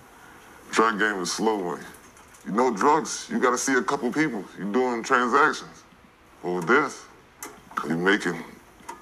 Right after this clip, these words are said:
a couple thousand dollars one day off of doing nothing. I mean, which one would you choose? To be honest with you, I've been doing this for about ten years.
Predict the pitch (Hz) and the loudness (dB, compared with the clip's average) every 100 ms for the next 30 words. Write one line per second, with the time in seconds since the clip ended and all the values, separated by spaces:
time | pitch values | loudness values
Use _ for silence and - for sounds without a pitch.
0 | - - - 82 78 95 92 85 90 90 | -10 0 2 2 4 4 4 6 6 6
1 | 80 - - - - 85 98 98 107 87 | 2 -10 -14 -14 -2 2 4 4 2 0
2 | - - - - - - - - 87 76 | -12 -20 -16 -16 -14 -2 -2 0 -2 0
3 | 98 98 85 85 113 123 107 - - - | 0 0 -2 2 4 2 -4 -10 -20 -20
4 | - - - - - - - - - 85 | -20 -20 -20 -20 -20 -20 -20 -18 -8 -2
5 | 90 90 85 90 113 110 117 113 123 98 | 0 0 2 2 2 0 0 2 0 0
6 | 80 65 - - - - - - - - | -4 -4 -10 -20 -20 -20 -20 -20 -20 -20
7 | - - - - - - 71 85 101 95 | -18 -16 -14 -16 -10 -6 0 2 4 2
8 | 82 80 78 78 80 87 80 78 - 76 | 0 2 2 2 -2 -2 -2 -2 0 2
9 | 76 - 98 95 104 95 - - | 2 2 0 2 4 2 -2 -10